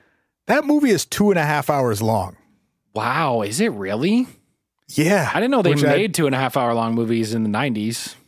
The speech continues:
Speaker 1: S-, at least an hour more than I thought I was getting when I started watching it.
Speaker 2: And it's a good thing that you weren't disappointed, 'cause that can go two ways. You're like, "Sick, I get an hour more of this movie," or you can go, "Oh, fuck,
Speaker 1: Right.
Speaker 2: I have to watch an hour more of this movie."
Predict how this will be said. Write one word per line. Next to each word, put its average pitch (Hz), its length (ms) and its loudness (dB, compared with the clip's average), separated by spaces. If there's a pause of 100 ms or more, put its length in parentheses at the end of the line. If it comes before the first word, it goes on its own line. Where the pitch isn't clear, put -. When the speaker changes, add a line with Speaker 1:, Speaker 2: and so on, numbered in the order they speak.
(180)
Speaker 1:
S-, - 180 -8
at 143 180 0
least 202 340 2
an 156 100 0
hour 135 320 2
more 127 280 2
than 117 140 0
I 110 80 0
thought 123 240 0
I 107 100 0
was 104 120 -2
getting 101 320 -2
when 104 140 0
I 101 80 0
started 101 260 -2
watching 101 320 -2
it. 95 220 -10 (760)
Speaker 2:
And 170 160 0
it's 170 140 -2
a 170 80 0
good 170 240 0
thing 175 220 2
that 143 120 2
you 147 140 0
weren't 139 240 0
disappointed, 135 640 -2
'cause 127 160 -4
that 143 180 0
can 151 120 -4
go 135 140 0
two 147 220 0
ways. 135 300 0
You're 135 100 -2
like, 117 220 -4
"Sick, 151 320 -2
I 139 100 0
get 143 180 0
an 143 100 0
hour 139 180 2
more 139 240 0
of 123 40 0
this 127 140 0
movie," 151 380 2
or 139 180 2
you 135 180 0
can 143 140 -4
go, 131 180 0
"Oh, 143 300 0
fuck, 131 560 0
Speaker 1:
Right. 147 80 2
Speaker 2:
I - 40 2
have 147 140 -2
to 147 80 0
watch 151 220 0
an 151 80 0
hour 143 180 2
more 147 260 0
of 117 80 -4
this 120 160 -6
movie." 143 640 0